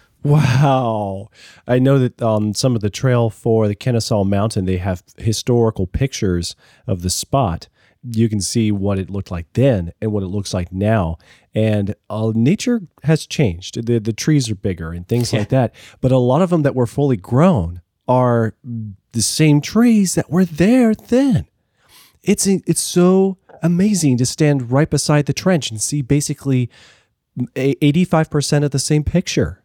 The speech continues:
Speaker 1: that they would have then.
Speaker 2: I, I love history.
Speaker 1: Mm.
Speaker 2: I know your wife loves history.
Speaker 1: Yes, she's participated in several Civil War reenactments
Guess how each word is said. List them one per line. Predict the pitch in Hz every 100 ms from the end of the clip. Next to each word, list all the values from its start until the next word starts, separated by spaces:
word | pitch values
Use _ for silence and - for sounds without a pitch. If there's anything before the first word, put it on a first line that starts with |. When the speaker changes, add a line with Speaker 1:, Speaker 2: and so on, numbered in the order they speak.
| -
Speaker 1:
that | 127
they | 147
would | 147 151
have | 135
then. | 165 160 - _ _ _
Speaker 2:
I, | 104 120
I |
love | 107 107 98
history. | 92 - 90 90 -
Speaker 1:
Mm. | 131 104 - 101
Speaker 2:
I |
know | 101
your | 104 101
wife | 101 101
loves | 95 90
history. | 95 85 87 82 90 _ _ _ _ _
Speaker 1:
Yes, | 123 127 - -
she's | - 139
participated | - 139 131 131 135 139 127
in | 113
several | 104 131 123 113
Civil | 104 127 117
War | 113 113
reenactments | 104 110 104 104 117 101 90 - -